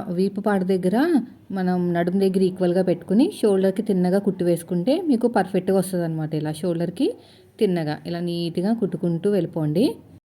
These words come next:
నెక్స్ట్ వచ్చేసి ఫ్రంట్ పార్ట్ అండి. నేను పాటించే టిప్ మీరు కూడా పాటించారంటే చాలా ఈజీగా ఉంటుంది. ప్రిన్సెస్ కట్ ఇలా మార్కింగ్ వేసుకున్న తర్వాత, ఒరిజినల్ క్లాత్‌ని, లైనింగ్ క్లాత్‌ని గమ్ పెట్టి జాయిన్ చేసిన తర్వాత, ఒక కుట్టు అనేది వేసుకోండి.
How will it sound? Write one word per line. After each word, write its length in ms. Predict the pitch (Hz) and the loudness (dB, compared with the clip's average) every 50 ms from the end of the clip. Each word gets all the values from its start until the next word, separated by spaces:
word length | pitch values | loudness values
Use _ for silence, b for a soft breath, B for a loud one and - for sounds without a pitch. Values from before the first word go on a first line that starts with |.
| _ - | _ -4
నెక్స్ట్ 260 | 214 214 214 - - | -4 -4 -2 0 2
వచ్చేసి 400 | 277 262 269 254 233 226 233 285 311 370 480 466 | 2 4 6 4 4 4 4 4 4 4 2 2
ఫ్రంట్ 320 | - - 220 208 196 208 | 0 2 2 2 4 2
పార్ట్ 260 | 202 240 226 214 208 214 | 2 2 2 2 2 2
అండి. 260 | 185 180 180 208 269 339 480 466 - - - - - | 2 2 4 4 4 2 2 -2 -8 -16 -14 -6 -4
నేను 260 | 202 208 220 226 247 | 0 4 6 6 6
పాటించే 460 | 240 247 220 208 202 226 220 220 233 226 | 6 4 0 0 4 4 6 6 6 4
టిప్ 260 | 226 226 226 - 220 202 | 2 2 -2 0 2 4
మీరు 220 | 202 196 190 190 | 4 4 4 4
కూడా 160 | 185 208 208 202 | 4 2 2 2
పాటించారంటే 760 | 202 196 180 180 202 196 185 180 196 185 175 175 185 185 226 | 0 -2 -2 0 0 0 2 2 2 2 2 2 2 0 0
చాలా 280 | 226 214 180 175 175 185 | 0 0 0 2 2 4
ఈజీగా 340 | 185 175 170 175 190 185 185 | 4 2 2 2 2 4 4
ఉంటుంది. 360 | 180 170 160 175 165 175 240 302 | 2 2 2 0 0 2 2 0
ప్రిన్సెస్ 480 | 302 - 226 220 208 208 220 233 233 - | 0 0 0 2 2 2 0 0 0 0
కట్ 260 | - 226 226 - 226 214 202 - B B B B B B | -2 -2 0 2 2 0 0 -2 B B B B B B
ఇలా 160 | 202 190 190 | 2 2 2
మార్కింగ్ 460 | 190 190 180 180 180 - - 220 208 | 2 2 2 0 0 0 0 0 2
వేసుకున్న 320 | 202 185 185 185 214 202 196 | 2 2 0 0 0 0 0
తర్వాత, 420 | 196 180 170 165 175 170 175 175 240 277 254 | 0 0 0 0 -2 -2 -2 0 0 2 4
ఒరిజినల్ 400 | 220 202 185 180 - 220 220 220 | 4 2 2 2 0 0 0 2
క్లాత్‌ని, 340 | 220 208 202 196 220 233 269 | 2 0 0 2 2 2 4
లైనింగ్ 400 | 269 214 190 190 185 196 202 202 | 4 4 4 4 2 2 2 0
క్లాత్‌ని 300 | 208 208 196 196 214 208 190 | 0 -2 0 0 0 0 0
గమ్ 220 | 180 170 170 170 | 0 0 0 0
పెట్టి 260 | 165 196 190 185 208 185 | -2 -2 -2 -2 -2 -2
జాయిన్ 360 | 156 185 170 160 165 165 170 | -2 -2 -2 0 0 -2 -2
చేసిన 280 | 175 190 180 185 196 180 | -2 -2 -4 -4 -4 -6
తర్వాత, 420 | 180 170 160 165 170 175 175 175 - 320 480 - B B B B B | -4 -4 -4 -4 -4 -4 -2 -2 -2 -2 -2 -4 B B B B B
ఒక 140 | 226 226 233 | -4 -2 0
కుట్టు 260 | - 247 240 - 247 | 0 -2 0 2 0
అనేది 200 | 240 240 247 247 | 2 4 4 4
వేసుకోండి. 560 | 220 190 180 185 - - 185 165 165 175 240 | 4 4 2 2 -2 -4 -2 0 2 2 2